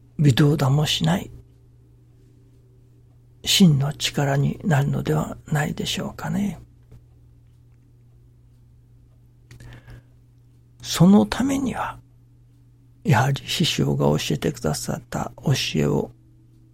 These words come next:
行じる。愛楽理念はその実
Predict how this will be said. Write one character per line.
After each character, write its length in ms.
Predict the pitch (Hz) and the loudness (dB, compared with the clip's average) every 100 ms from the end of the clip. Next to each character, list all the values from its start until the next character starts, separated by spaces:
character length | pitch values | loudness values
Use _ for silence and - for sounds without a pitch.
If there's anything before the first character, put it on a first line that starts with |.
| - - - _ - - - - - - - | -20 -20 -20 _ -20 -20 -20 -20 -20 -14 -6
行 260 | 160 135 - | -4 -4 -6
じ 260 | - - | -10 -12
る。 100 | - - - - - _ - - - - - - - - - - - - _ - - - - - - - - - - - - - | -16 -20 -20 -20 -20 _ -20 -20 -20 -20 -20 -20 -20 -20 -20 -20 -20 -20 _ -20 -20 -20 -20 -20 -20 -20 -20 -20 -20 -20 -18 4
愛 220 | 139 139 | 6 8
楽 300 | 135 - 143 | 6 2 2
理 100 | 147 | 4
念 300 | 131 127 135 | 4 2 0
は 260 | - - | -2 -6
そ 180 | - 139 | 0 6
の 220 | 139 151 - - _ - - _ _ 190 | 6 6 -2 -20 _ -20 -20 _ _ -2
実 280 | 131 - | 0 -2